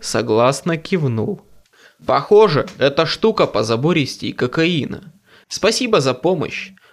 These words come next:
Вот уж не подумал бы, что ты штатский. Здесь вообще в это время суток никого не бывает.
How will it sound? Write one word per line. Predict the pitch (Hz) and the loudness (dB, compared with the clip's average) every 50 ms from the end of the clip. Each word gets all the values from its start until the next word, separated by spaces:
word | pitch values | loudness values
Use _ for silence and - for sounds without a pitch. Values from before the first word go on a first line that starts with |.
| _ | _
Вот | - - 226 247 247 240 | -2 2 2 2 4 4
уж | 220 - - - | 2 2 0 -4
не | - 160 160 | -4 -4 0
подумал | 156 151 135 131 156 190 208 196 175 151 | 0 0 0 2 2 2 2 2 2 2
бы, | 131 123 110 | 2 0 -2
что | - - - 120 | -2 -6 -6 -4
ты | - 135 | -4 -4
штатский. | 123 - - - - - - - - - - - - - _ _ _ _ - - - _ - | -4 -4 -6 -6 -6 -6 -6 -6 -14 -16 -16 -16 -16 -16 _ _ _ _ -20 -20 -20 _ -10
Здесь | 123 120 139 190 214 226 - 156 | -8 -4 -2 -2 -2 -2 -2 0
вообще | 151 175 190 190 180 185 - - 247 240 214 | 0 2 2 2 2 0 -2 0 0 2 2
в | |
это | 170 151 - 151 | 0 0 0 0
время | 143 156 170 180 170 160 143 | 0 0 0 0 0 -2 -2
суток | - - - 208 202 165 143 - - | -2 -2 -2 0 0 0 -2 -2 -2
никого | 139 160 160 - 196 185 196 202 | -2 -2 0 0 -2 0 0 0
не | 190 160 143 | 0 0 0
бывает. | 135 156 156 160 160 123 110 - - - _ | 0 0 0 0 0 0 -2 -4 -6 -10 _